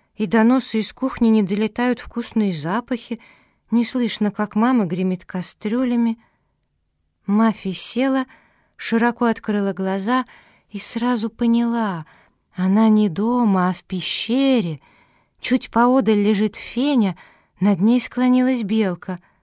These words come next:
«Матильда», простонала Мафи, «что произошло? Почему у меня так голова болит? С потолка камень упал».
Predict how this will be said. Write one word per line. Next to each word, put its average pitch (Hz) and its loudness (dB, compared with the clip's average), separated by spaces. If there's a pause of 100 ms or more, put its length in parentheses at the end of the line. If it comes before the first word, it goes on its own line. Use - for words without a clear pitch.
(960)
«Матильда», 247 0
простонала 220 0
Мафи, 226 0 (460)
«что - -6
произошло? 254 0 (640)
Почему 294 -2
у - 2
меня 277 2
так 277 -2
голова 277 4
болит? 220 0 (380)
С - -14
потолка 269 -2
камень 269 4
упал». 196 -2